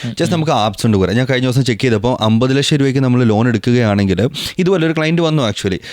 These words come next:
Speaker 2: അപ്പോൾ സംസാരിച്ചപ്പോഴത്തേക്കാണ് വന്നത്, അമ്പത് ലക്ഷം രൂപ നമ്മൾ ലോൺ എടുക്കുവാണെങ്കിൽ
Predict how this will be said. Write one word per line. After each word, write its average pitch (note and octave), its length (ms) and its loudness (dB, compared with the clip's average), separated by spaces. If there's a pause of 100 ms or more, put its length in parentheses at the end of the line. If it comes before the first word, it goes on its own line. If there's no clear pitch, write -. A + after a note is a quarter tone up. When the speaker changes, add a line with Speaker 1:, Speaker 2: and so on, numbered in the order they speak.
(140)
Speaker 2:
അപ്പോൾ D3 120 -2
സംസാരിച്ചപ്പോഴത്തേക്കാണ് D3 880 0
വന്നത്, C3 340 0
അമ്പത് C3 460 2
ലക്ഷം D#3+ 320 0
രൂപ C#3+ 240 2 (280)
നമ്മൾ A2+ 280 2
ലോൺ A#2 260 2
എടുക്കുവാണെങ്കിൽ A#2+ 640 0